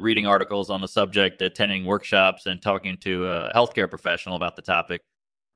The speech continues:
There are a lot of resources available on the internet if you're interested in learning more about chure.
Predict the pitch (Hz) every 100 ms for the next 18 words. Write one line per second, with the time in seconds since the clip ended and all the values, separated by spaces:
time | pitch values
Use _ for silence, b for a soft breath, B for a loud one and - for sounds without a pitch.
0 | - 147 180 143 139 131 113 131 - 127
1 | 113 110 101 117 113 113 104 98 117 110
2 | 92 92 98 101 98 - 101 95 98 98
3 | 98 101 95 87 - 104 101 85 -